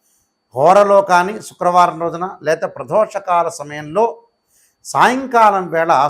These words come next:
శుక్రుని ఆరాధన చేయాలి. కానీ పాదరసపు లక్ష్మీ గణపతిని ఆరాధన చేస్తే చాలా శ్రేష్టమని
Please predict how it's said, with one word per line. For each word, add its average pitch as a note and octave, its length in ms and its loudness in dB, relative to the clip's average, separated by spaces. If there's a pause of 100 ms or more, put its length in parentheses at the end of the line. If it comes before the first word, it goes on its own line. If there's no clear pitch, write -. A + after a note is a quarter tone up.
శుక్రుని G#3+ 320 -10 (100)
ఆరాధన D3+ 320 0 (100)
చేయాలి. B2 300 -8
కానీ G#3+ 200 -2 (120)
పాదరసపు F#3 560 -2
లక్ష్మీ D#3 340 -12
గణపతిని D#3+ 460 -10
ఆరాధన C3+ 280 -6 (120)
చేస్తే C3+ 240 -14 (540)
చాలా D3+ 240 2 (100)
శ్రేష్టమని C#3+ 480 -10